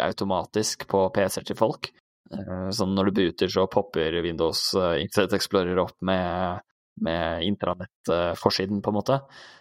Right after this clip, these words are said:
Så man da har tilgang til den da, og bare inkluder som en redirect i et bilde eller en iframe eller whatever til denne, denne pathen. Så jeg vet ikke om det funker.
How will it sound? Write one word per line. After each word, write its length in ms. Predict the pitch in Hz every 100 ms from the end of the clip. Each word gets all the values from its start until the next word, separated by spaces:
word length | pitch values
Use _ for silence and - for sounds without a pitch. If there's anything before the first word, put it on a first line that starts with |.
| _
Så 80 | -
man 140 | 110 104
da 300 | 98 98 98
har 100 | 107
tilgang 400 | 127 104 95 98
til 100 | 101
den 240 | 104 127
da, 220 | 127 101
og 100 | 98
bare 160 | 98 95
inkluder 680 | 98 92 95 92 95 92 95 - _
som 160 | - 98
en 140 | 92
redirect 720 | 92 92 90 95 101 - - - _ _
i 60 | 90
et 160 | 98
bilde 340 | 117 104 92 92
eller 160 | 92
en 140 | 95 80 98
iframe 400 | - 101 95 92
eller 120 | 95
whatever 380 | 95 95 95 117
til 320 | - 92 92
denne, 520 | 87 85 87 85 - - _ _ _ _
denne 220 | 98 92
pathen. 420 | 92 90 - 143 170 _ _ -
Så 220 | - 110 110 110 104 113 - _ _ _ _ _ -
jeg 140 | 127
vet 60 | 120
ikke 80 | - -
om 80 | 131
det 100 | 117
funker. 240 | 117 277